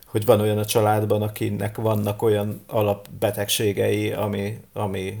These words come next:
rizikósá teszi a dolgot, tehát, hogy azt mondod, hogy ez tökre megérthető, hogyha valaki azt mondja egy ilyen helyzetben, hogy nem, ha valaki meg azt mondja, hogy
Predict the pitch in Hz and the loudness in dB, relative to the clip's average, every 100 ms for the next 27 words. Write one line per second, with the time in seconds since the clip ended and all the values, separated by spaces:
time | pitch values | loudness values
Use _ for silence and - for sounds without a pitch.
0 | - 123 117 135 147 143 139 139 - - | -4 -2 -2 0 4 6 4 0 -18 -14
1 | 113 120 - 127 123 - - 139 135 - | -10 -2 2 4 2 2 0 2 2 2
2 | 139 135 131 135 - - - - - 117 | 2 2 -2 -4 -12 -20 -20 -20 -4 0
3 | 120 131 123 110 110 110 110 113 113 - | 2 4 4 4 2 0 -2 -2 0 0
4 | 110 110 104 101 101 104 104 98 90 101 | 0 -2 -2 -4 -4 -6 -6 -8 -6 -6
5 | 95 98 101 92 90 98 95 92 92 92 | -6 -6 -6 -6 -6 -6 -6 -6 -4 -4
6 | 104 104 101 92 87 98 92 98 165 190 | -4 -4 -6 -8 -8 -8 -6 -6 -4 -2
7 | 180 - - - 113 107 104 107 104 104 | -4 -8 -18 -4 0 0 0 -4 -4 -4
8 | - 98 98 101 | -6 -6 -4 -4